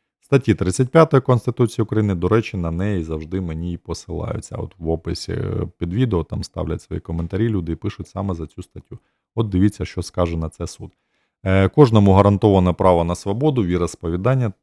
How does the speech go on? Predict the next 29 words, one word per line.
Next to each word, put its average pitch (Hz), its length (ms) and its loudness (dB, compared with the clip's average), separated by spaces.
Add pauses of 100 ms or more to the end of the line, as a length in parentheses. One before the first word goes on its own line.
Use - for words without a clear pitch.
та 110 140 2
за 98 200 0
рішеннями 82 640 -4
Європейського 101 800 0
суду 151 260 -4
з - 60 -8
прав 123 300 0
людини 117 320 0
він 104 400 -2
не 104 100 -2
підлягав 85 560 -6
мобілізації 98 640 -2
через - 280 -8
приналежність 90 720 -2
до 98 140 0
релігійного 90 540 -4
об'єднання 98 480 -4 (340)
Свідки 151 460 0
Єгови 87 380 0
в 80 100 -4
Україні. 80 420 -6
Крім 101 160 -2
того, 123 300 2
він 92 140 -2
доглядав 87 440 -2
за 90 100 -6
своєю 87 380 -4 (120)
вісімдесятивосьмирічною 92 1800 -4
бабусею. 82 720 2